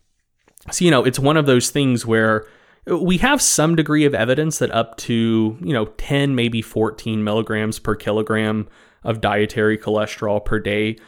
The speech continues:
is potentially beneficial for hypertrophy and maybe strength gains. And the thing is,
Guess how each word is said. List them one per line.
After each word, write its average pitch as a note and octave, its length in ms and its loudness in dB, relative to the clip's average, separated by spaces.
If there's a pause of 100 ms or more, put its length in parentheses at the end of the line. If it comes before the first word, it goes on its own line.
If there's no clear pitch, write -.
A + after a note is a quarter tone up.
(320)
is A#2 240 0
potentially A#2 640 0
beneficial A2+ 680 0
for A2 460 0
hypertrophy A2+ 760 -4
and A2 180 -4
maybe G#2+ 280 -4
strength - 420 -8
gains. E3+ 400 -6 (500)
And C#3+ 140 2
the C#3+ 60 4
thing F3+ 300 2
is, F3+ 360 2